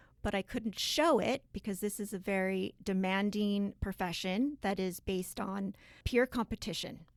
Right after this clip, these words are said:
for success. I read a quote once, and I'll paraphrase it, but it was something to the effect that the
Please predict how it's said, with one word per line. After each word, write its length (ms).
for 120
success. 720
I 160
read 140
a 80
quote 320
once, 460
and 120
I'll 220
paraphrase 540
it, 100
but 100
it 80
was 120
something 320
to 100
the 40
effect 300
that 240
the 240